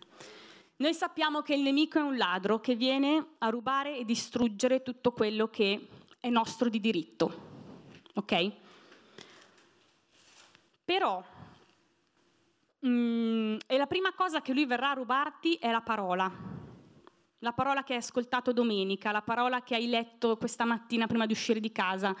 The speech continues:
la parola che cerca di mettere radici, è la prima cosa che lui ti vuole portare via, perché sa essere fonte della tua gioia, fonte della tua forza, fonte della tua fede.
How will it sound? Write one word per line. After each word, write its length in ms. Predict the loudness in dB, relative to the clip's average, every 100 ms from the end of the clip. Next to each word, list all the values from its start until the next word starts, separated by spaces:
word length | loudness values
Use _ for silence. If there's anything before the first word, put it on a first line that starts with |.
| -10 -14 -14 -16 -8
la 120 | -4
parola 320 | 0 0 0 -2
che 140 | -2
cerca 400 | 0 0 0 -2
di 80 | 0
mettere 400 | 0 0 2 2
radici, 600 | 2 2 0 0 0 2
è 100 | 2
la 80 | 0
prima 300 | 0 -2 0
cosa 280 | 0 -2 -2
che 140 | 0
lui 180 | 2 2
ti 120 | 0
vuole 240 | 2 2
portare 420 | 2 -2 0 0 0
via, 320 | 2 2 0 -6 -16 -16 -8
perché 320 | -2 0 0 -4
sa 320 | 0 -2 -2 -6 -20 -6
essere 440 | -2 0 0 0
fonte 440 | -2 0 2 2 2
della 180 | 0 0
tua 300 | 0 0 2
gioia, 500 | 0 0 0 0 -2
fonte 460 | -6 -2 0 2
della 180 | 2 0
tua 200 | 0 0
forza, 520 | 0 0 0 0 -2
fonte 400 | -6 -2 0 2
della 180 | 2 0
tua 120 | 0
fede. 520 | -2 -2 -2 -2 -4